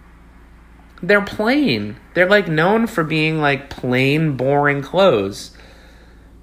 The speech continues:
Which, or,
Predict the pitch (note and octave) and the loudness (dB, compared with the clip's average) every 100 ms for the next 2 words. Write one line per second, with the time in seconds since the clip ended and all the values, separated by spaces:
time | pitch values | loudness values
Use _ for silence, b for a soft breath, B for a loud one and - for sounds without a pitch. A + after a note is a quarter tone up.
0 | - - - B2 A#2+ - - - - - | -20 -20 -20 -10 -8 -8 -14 -18 -20 -20
1 | - - - - - - - C3 C#3 C#3 | -20 -20 -20 -20 -20 -20 0 6 6 6
2 | C3+ - | 0 -12